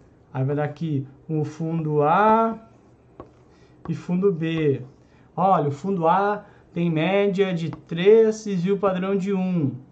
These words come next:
Então vou até fazer um pouquinho diferente, ó. O fundo A tem, ah, média de sete ao ano, desvio padrão de três.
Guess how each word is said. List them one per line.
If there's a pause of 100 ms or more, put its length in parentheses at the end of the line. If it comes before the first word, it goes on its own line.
(640)
Então
vou
até (400)
fazer
um
pouquinho
diferente,
ó. (840)
O
fundo
A (340)
tem,
ah,
média
de
sete
ao
ano,
desvio
padrão
de
três.